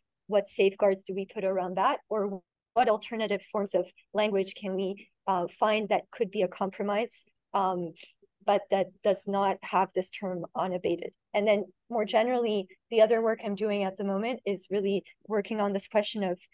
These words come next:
the I P C C seventh assessment report is, is starting, that cycle is just starting off. So their, their papers will come out for the next G S T. And so at the moment in January, countries are going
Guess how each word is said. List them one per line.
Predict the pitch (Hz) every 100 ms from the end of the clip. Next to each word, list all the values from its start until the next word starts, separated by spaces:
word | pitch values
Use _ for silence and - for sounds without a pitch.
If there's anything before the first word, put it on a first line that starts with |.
| - -
the | 208
I | 220
P | 226
C | 202 220
C | - - 226 220 - -
seventh | - 214 226 214
assessment | 202 190 - 202 196
report | 196 226 208
is, | 196 -
is | 196 185
starting, | - 208 202 208 190 190 _ -
that | 214 -
cycle | 202 196 233
is | 202 -
just | 180 196
starting | - 196 185
off. | 190 285 - -
So | - 190
their, | 190 190 190 _ _
their | 226 240 240 - _ _ _ -
papers | 233 226 233 -
will | 196
come | - 202
out | 202 202 - _ -
for | 226
the | 208
next | 202 208 -
G | - 240
S | -
T. | - 359 - - - -
And | 202
so | - 202 190 -
at | 214 214
the |
moment | 214 220 226 202
in | 202
January, | 190 220 240 247
countries | 240 220 208 208 202
are | 190
going | 185